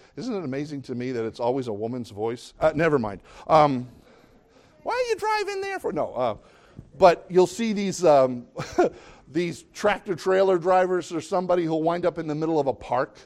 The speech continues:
Why? Because the G P S got confused and sent them to the wrong place. Okay, for the longest time, the TomTom and Garmin and stuff down here, when you Googled the church, when you came to the bottom of Crane Road, they make you turn that way.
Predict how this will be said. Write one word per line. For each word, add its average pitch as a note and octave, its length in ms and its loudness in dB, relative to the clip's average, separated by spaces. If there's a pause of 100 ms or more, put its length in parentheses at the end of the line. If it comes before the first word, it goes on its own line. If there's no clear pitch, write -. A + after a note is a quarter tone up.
(1120)
Why? D3+ 180 4
Because E3 300 -2
the D3+ 100 -6
G D#3 220 -8
P C#3+ 220 -4
S D#3 240 -2
got C#3 320 -6 (160)
confused D3 580 -6
and C3+ 100 -10
sent C#3+ 240 -4
them C#3+ 160 -6
to C#3+ 100 -8
the C3+ 100 -4
wrong C3 260 -4
place. C3+ 520 -6 (580)
Okay, D3 200 -2
for C3+ 320 -2
the C#3 80 2
longest F3 480 2
time, C3 200 -4
the B2+ 120 -4
TomTom C#3+ 640 -2
and B2+ 120 -6
Garmin C#3 360 0
and A#2+ 100 -8
stuff A#2+ 300 -2
down B2+ 240 -6
here, E3 300 -6 (240)
when C3+ 120 -4
you C#3+ 100 0
Googled D3+ 540 -2
the B2+ 80 -4
church, - 480 -4
when C3+ 140 -6
you B2+ 80 -4
came F3 260 -8
to D#3+ 60 -6
the D3 100 -4
bottom C#3+ 260 2
of C3 120 -10
Crane D3 240 -8
Road, E3+ 260 0
they C3 60 -2
make D3 260 -6
you C3+ 60 -10
turn D3+ 260 -8
that G#3+ 180 -6
way. A2 200 -8